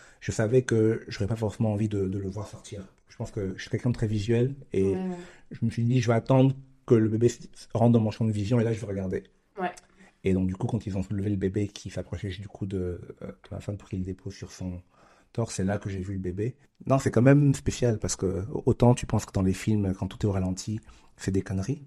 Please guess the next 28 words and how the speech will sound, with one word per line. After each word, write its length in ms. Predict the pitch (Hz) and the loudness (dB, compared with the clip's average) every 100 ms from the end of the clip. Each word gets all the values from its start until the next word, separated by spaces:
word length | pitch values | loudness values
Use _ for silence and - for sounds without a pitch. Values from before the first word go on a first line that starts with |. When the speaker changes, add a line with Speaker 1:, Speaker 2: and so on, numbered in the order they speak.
| - | -4
Speaker 1:
Mais 220 | 98 92 | 2 4
là, 180 | 101 110 | 4 2
j'ai 140 | 104 | 0
vraiment 220 | 95 101 | -2 0
eu 40 | 110 | 0
l'impression 260 | 98 110 | 0 -4
que 80 | - | -2
pendant 200 | 101 92 | 0 2
deux, 180 | 92 110 | 2 0
trois 220 | - 107 | -2 -6
secondes, 400 | - 98 107 117 - - - - - _ _ _ | -6 -6 -4 -6 -10 -20 -20 -20 -20 _ _ _
c'est, 840 | _ - 104 95 92 90 - - - - - _ _ | _ 0 2 4 4 2 -2 -6 -8 -16 -20 _ _
c'est 180 | - 98 | -8 0
comme 200 | 113 110 | 2 2
si 160 | - | -2
tu 140 | - 107 | -6 -2
voyais 180 | 98 104 | 0 0
enfin 300 | 101 - 107 | -2 -2 -2
le 120 | 101 | 0
résultat 580 | 98 95 98 95 104 101 | 0 -2 -2 -4 -4 -4
de, 520 | 95 87 85 90 - _ - | -4 -4 -6 -10 -14 _ -18
ben, 200 | - 87 90 | -10 -10 -6
de 220 | 92 90 92 | -4 -4 -4
notre 340 | 92 92 - | -4 -4 -6
union, 680 | 87 92 107 110 110 110 107 - | -6 -6 -4 -4 -4 -4 -8 -12
d'un 120 | - 90 | -8 -4
long 160 | 95 | -4
processus 840 | 90 - 95 92 - 113 123 - | -6 -8 -8 -10 -8 -6 -6 -10